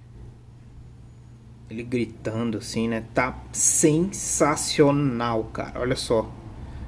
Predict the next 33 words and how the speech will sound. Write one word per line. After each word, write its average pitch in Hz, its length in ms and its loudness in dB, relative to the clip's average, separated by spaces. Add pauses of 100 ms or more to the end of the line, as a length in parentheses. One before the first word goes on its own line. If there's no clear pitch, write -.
Aqueles 120 400 0
olhinhos 123 420 4
mais 120 220 -2
triangulares 120 760 2
que - 100 -2
ele 113 100 0
tinha 127 160 -2
no 120 80 -2
começo 131 560 2
do 113 80 -2
quadrinho 113 540 -2
mesmo, 120 320 0
né? 117 180 -4 (840)
Fantástico, - 640 0
cara. 101 240 -4
Muito 165 260 0
legal 131 280 6
mesmo. 98 360 -4 (2750)
Então 214 160 4
ele 226 120 4
vem 202 220 4
aqui 202 180 2
com 202 160 6
a 190 60 8
espada, 175 640 6
né? 170 220 8
Ó, 131 60 6
a 117 40 4
espada, 151 400 4
ela 160 160 8
tem 165 160 4
um 151 160 8
lance 143 560 6